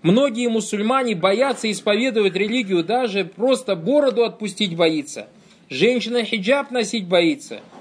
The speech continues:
Мужчина одежду укоротить боится. Кто-то вообще стесняется в каких-то кругах сказать, что он мусульманин. А причина всему – отсутствие единобожия или же недостаток его.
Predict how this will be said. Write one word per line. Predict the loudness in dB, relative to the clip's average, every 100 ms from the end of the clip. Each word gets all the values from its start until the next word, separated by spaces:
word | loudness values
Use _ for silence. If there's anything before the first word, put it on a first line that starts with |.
| -10
Мужчина | -8 -4 -2 2 0
одежду | 0 -2 -4 -4
укоротить | 0 0 0 -6 -2
боится. | 2 2 0 -8 -16 -18 _ -6
Кто-то | 2 2 2
вообще | 0 0 -2 -4
стесняется | -4 -6 -4 0 0 -2 -6
в |
каких-то | -4 -4 -6 -2 -2 -2 -6 _
кругах | -2 2 0 0
сказать, | -2 0 0
что | -2 -4
он | -4
мусульманин. | -6 -6 -2 0 0 -6 -16 -20 _ _ _ _ -8
А | -4
причина | -2 -4 -4 -4 -4
всему – | -4 -4 -2 -4 -10 _ _ _ _ _ _
отсутствие | -18 -6 -4 -4 -6
единобожия | -6 -6 -6 -2 -2 -2 -6
или | -6
же | -6
недостаток | -4 -2 -2 0 -2 -2 -6
его. | -6 -4 -6